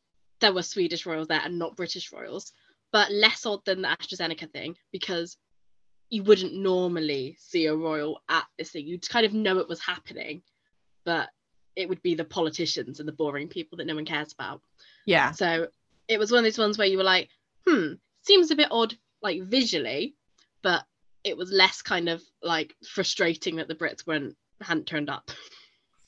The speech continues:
Speaker 2: Yeah, like, the only example I can think of was maybe, I think William was there for the signing of some, um,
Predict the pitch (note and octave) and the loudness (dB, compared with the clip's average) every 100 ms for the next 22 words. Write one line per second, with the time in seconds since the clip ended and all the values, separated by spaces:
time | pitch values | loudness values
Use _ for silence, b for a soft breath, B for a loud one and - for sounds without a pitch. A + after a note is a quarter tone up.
0 | _ - A3 G#3+ G#3 A3+ C#4 C4 A3 A3 | _ 4 8 8 8 6 6 2 2 2
1 | G#3 G3 F3+ F3+ F#3+ F3 F3+ E3 F3+ E3+ | 0 -6 -8 -4 -2 -2 -2 -4 -2 0
2 | D3+ _ - G#3 D#3+ F#3+ F3 F3 D#3+ F3 | -2 _ -8 -4 0 2 2 2 2 2
3 | F3 F3+ - E3+ E3+ D#3+ D3+ - E3 D#3+ | 0 -4 2 2 2 0 -2 -2 -2 0
4 | D3 D3+ - C#3+ D#3 D#3 D3+ D3 D#3+ | -2 -6 -8 -2 2 4 4 2 -2